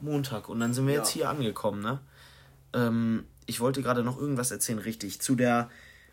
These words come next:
Speaker 1: weil das hatte ich letztens mit meiner Mutter mal besprochen, der Autounfall, ne? Es gab doch mal irgendwann in Mülheim, ich glaub sogar die A vierzig, diesen Riesenunfall mit dreihundert Autos oder so.
Speaker 2: Ja.
Speaker 1: Kannst du dich da noch dran erinnern?
Speaker 2: Ja, ja, ja.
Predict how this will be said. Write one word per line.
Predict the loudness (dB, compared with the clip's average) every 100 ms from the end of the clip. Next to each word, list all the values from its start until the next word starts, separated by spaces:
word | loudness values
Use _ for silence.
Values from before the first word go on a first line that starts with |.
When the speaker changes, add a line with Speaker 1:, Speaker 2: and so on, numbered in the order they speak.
| -2
Speaker 1:
weil | 2
das | 2
hatte | 0 -2
ich |
letztens | 0 0 0 -2 -4
mit | -6 -2
meiner | 2 2
Mutter | 2 0
mal | -2
besprochen, | -2 -4 -4 -6 -6 -10 -16 -20 -20 -20 -16
der | -2 2 2 2 2
Autounfall, | 2 2 -4 -8 -8 -6
ne? | -4 -4 -6 -18 -20 -8
Es | -6 0
gab | 0 2
doch | -4 -4
mal | -4
irgendwann | -4 -2 -2 -2 -2
in | 0 4
Mülheim, | 4 2 0 -2 -2
ich | -6 -14 -20 -10
glaub | 0 2 2
sogar | -2 0
die | 0 0
A | 0
vierzig, | -2 -4 -6 -8
diesen | -6 -2 2 2
Riesenunfall | 2 -2 0 -2 -2 -6 -6 -6 -6 -10 -20 -6
mit | -6 -2
dreihundert | 2 4 4 4 2 2
Autos | -2 -2 -4 -8
oder | -8 -8
so. | -8 -10 -10 -16 -12
Speaker 2:
Ja. | -4
Speaker 1:
Kannst | -2 0
du |
dich | 0
da | 0
noch | 0
dran | -2 -2
erinnern? | -2 0 2 2
Speaker 2:
Ja, |
ja, | 0
ja. | -2